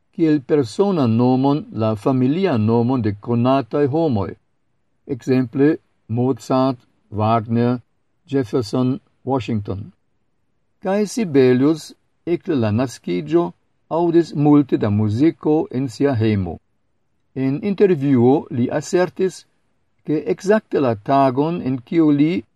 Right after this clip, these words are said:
preskaŭ kvar estis ekzamenota en hospitalo pro siaj neurologiaj problemoj, li sukcesis paroli,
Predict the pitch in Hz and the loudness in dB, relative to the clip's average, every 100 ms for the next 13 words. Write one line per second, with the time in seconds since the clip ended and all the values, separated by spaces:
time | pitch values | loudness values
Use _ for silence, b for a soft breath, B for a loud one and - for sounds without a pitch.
0 | _ - 117 110 - 120 110 101 139 151 | _ -4 -4 -4 -4 0 0 -2 0 2
1 | 160 110 101 107 104 127 135 - _ _ | 4 2 2 2 2 0 -2 -4 _ _
2 | _ - 139 131 - 143 127 - - 170 | _ -4 -2 -2 -2 0 0 -2 -6 -2
3 | 185 156 127 123 139 - 156 170 - 113 | -2 0 2 2 2 0 -4 -4 -4 -2
4 | 110 131 - 190 - 117 110 117 139 - | -2 -4 -6 -10 -2 0 2 2 -2 -6
5 | _ _ _ 127 120 104 135 131 120 120 | _ _ _ -4 -4 -4 0 2 4 2
6 | _ 135 165 156 131 107 98 143 127 101 | _ -4 0 2 2 2 0 2 2 2
7 | 104 98 98 123 135 156 175 - _ _ | -4 -6 0 2 2 0 -4 -12 _ _
8 | _ _ 143 165 190 - 220 - - 127 | _ _ -6 -2 -4 -2 -6 -6 0 0
9 | 110 113 101 - 131 139 147 170 226 | 0 -4 -4 -4 0 4 4 2 -2